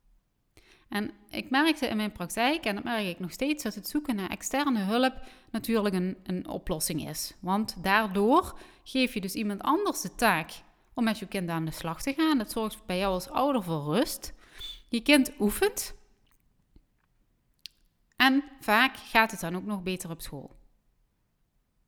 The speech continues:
Omdat dat gevoel er bij heel veel ouders was, heb ik het altijd extreem druk gehad in mijn praktijk.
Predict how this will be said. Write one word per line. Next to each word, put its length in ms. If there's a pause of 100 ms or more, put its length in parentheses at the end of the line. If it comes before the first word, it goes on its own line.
(2000)
Omdat 460
dat 200
gevoel 420
er 60
bij 160
heel 180
veel 200
ouders 340
was, 260
heb 140
ik 160
het 100
altijd 280
extreem 560
druk 300
gehad 240
in 100
mijn 180
praktijk. 680